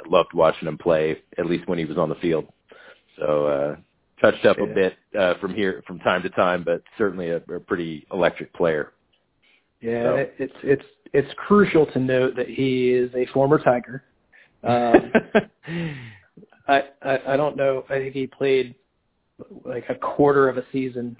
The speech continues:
Speaker 2: for the Tigers in, like, ninety-three or something like that. I don't know, somewhere around the strike era. But,
Speaker 1: Yeah.
Speaker 2: uh, uh,
Speaker 1: Yeah, nothing like,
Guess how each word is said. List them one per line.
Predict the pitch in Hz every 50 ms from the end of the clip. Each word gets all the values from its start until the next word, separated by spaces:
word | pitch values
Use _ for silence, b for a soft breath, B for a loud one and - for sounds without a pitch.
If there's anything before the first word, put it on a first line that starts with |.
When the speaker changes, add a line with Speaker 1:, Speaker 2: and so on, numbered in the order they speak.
| _ _ -
Speaker 2:
for | - 127
the | 123 127 - -
Tigers | - 131 123 120 123 123 123 123 123
in, | 123 123 123 120 120 - _ _ - - -
like, | 123 120 113 113 _ - -
ninety-three | 123 123 123 123 120 117 - - 123 117 123 127 123 127 127
or | 117 107 -
something | - 131 117 - 127
like | 127 123 120 - -
that. | 117 123 123 120 117 -
I | 131
don't | 131 127 127
know, | 127 127 127 127 - - _ _ - - -
somewhere | - 156 151 151 135
around | 135 131 127 131 131
the | 131 -
strike | - - 131 127 127 127 - - - _ _ _ _ -
era. | 139 127 127 123 127 - - B B B B B B B B B B B B B _
But, | - 127 123 120
Speaker 1:
Yeah. | 120 107 107 104
Speaker 2:
uh, | 117 131 131 - - _ _ _ _ _ _ _ _ _ _ _ _ _ _ _ _ _ b b b b b b _
uh, | - 131 127 127
Speaker 1:
Yeah, | 104 110 98 90
nothing | 87 95 117 135 143 - 151 135
like, | 131 127 120 117